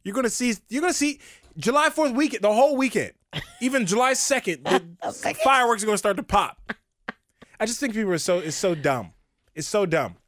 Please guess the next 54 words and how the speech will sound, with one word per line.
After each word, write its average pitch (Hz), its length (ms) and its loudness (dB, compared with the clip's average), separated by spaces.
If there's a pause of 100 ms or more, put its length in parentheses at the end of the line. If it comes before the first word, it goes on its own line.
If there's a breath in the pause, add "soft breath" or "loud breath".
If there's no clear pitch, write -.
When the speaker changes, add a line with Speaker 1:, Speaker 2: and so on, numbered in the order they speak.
(260 loud breath)
Speaker 1:
I 185 100 4
don't 247 140 4
Speaker 2:
Mm. - 20 0
Speaker 1:
wanna 294 160 0
see 233 400 -2
your 180 160 -2
fireworks 196 520 0
show 165 340 2
on 170 200 0
your 160 160 -2
Instagram 131 260 -2
story. 101 220 -6
Why? 139 320 -2 (200)
I 254 60 2
got 277 160 2
my 240 140 4
own. 240 300 2 (340 loud breath)
Speaker 2:
That 196 140 -2
should 240 80 -4
be 226 60 2
a 160 40 0
kill 185 180 0
a 170 60 2
half 165 220 0
hour. 160 260 2
How 208 240 -4
many 240 320 -2
hours 156 600 -4
of 147 140 -8
firework 156 600 -8
footage 120 360 -4
are 131 80 -2
taken 131 480 -4
every 175 220 -10 (260)
year? 139 720 -8
Speaker 1:
And 175 60 -2
I - 20 0
can't 233 160 -2
remember 233 180 0
the 226 40 0
last 233 160 2
time 220 140 -2
I 208 40 2
went 202 200 0
back 196 120 0
and 170 120 -2
watched 156 200 0
those 147 140 -4
Coldplay 120 360 -2
videos 95 360 -8
or 170 80 -2
those 170 160 -2
Drake 135 240 -2
videos. 104 240 -6